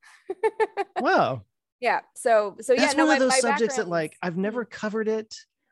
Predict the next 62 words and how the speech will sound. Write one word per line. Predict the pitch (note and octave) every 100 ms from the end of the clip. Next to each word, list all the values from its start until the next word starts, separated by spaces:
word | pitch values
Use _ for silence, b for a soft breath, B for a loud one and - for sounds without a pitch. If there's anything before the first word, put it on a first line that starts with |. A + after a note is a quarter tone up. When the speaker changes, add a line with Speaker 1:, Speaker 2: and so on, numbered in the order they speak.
| _ _ _
Speaker 1:
Yeah. | G#3+
Speaker 2:
I | E3+
am | E3 F#3
fascinated | - E3+ F3 G3 G3 F3+ E3
by | F3 E3+
it, | D#3+
but | D3
I | C#3+
feel | - - F3+ F3
like, | D3+ E3+
I | D#3+
really | C#3 E3 E3+
feel | - D#3
like | D3
it's | C#3
just | D3 C3
so | C#3+ B2
over | C3 C3+
my | B2+ B2
head. | B2 B2 B2 A#2+
Like, | D3 C#3+
whenever | E3 D#3+
Speaker 1:
Mm-hmm. | D3+
Speaker 2:
I |
do, | D3 D3+ D3+
like, | C3+ - _ _ _ _ D3
read | D3 D3+
anything | D3 C#3+ D3 C#3+
or | C#3+
watch | C3 -
videos | C#3 C3+ C3+ B2+
or | C3
whatever | C3 C3 B2+
on, | B2+ C3
like, | B2 B2 _ b b b b b -
uh, | B2
y-, | E3 -
you | A3+ F3
know, | A2+
the, | A#2+ B2+
the | C3+ C#3+
progression | D#3+ D3 C#3 D#3
of | C#3+
the | C#3
English | C3+ B2+ B2+
language | C3 B2 A#2+ A#2+
and | A#2+
how |
our | A#2+
alphabet | A#2+ A#2 B2 B2
came | - B2
about | A#2 A#2 A#2 A#2+
and | A#2+
the, | A#2+ A#2
Speaker 1:
Yeah. | A2 G2 D2+ G#3+
Speaker 2:
the | C#3+
Phoenicians | - D#3+ D3 D3 - C#3 C3+ C3+
and | C3
all | C3
that, | F3+
you | F3
know. | C3+